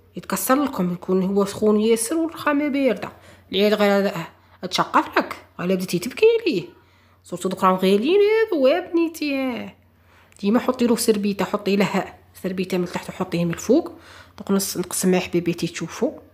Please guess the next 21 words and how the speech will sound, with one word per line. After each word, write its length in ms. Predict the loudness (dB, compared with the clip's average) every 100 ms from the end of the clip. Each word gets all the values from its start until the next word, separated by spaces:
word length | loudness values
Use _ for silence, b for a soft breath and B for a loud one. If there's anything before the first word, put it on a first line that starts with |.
| -20 -20
كيف 260 | -6 -4 -2
تجي 180 | -2
دايره. 520 | -2 -2 -2 2 0 0 -12 _ _ _ _ _ _ _ -20 -20 _ -20 -20 -20 -20 b b b b
ولكم 260 | -2 2 2
جات 220 | 2 -2
كريميه، 640 | -2 -2 0 -2 -4 -8 -14 _ -10
ما 60 |
جاتش 360 | -4 -2 -2 0
ناشفه. 380 | 0 -2 -4 -10 -18 B B B -6
الا 120 | -2
داك 140 | -2
الكيس 240 | -2 -4 -2
تاع 160 | -2
المرة 260 | 0 0 0
البصل، 360 | -4 0 2 2 -2 -12 -20 _ _ b b b
ان 40 | -8
شاء 160 | -4
الله 140 | -2 -2
تجربوها 440 | -2 -2 -2 -2
الحباب 300 | -2 -2 -2
الزينين، 640 | -2 -2 0 2 2 -2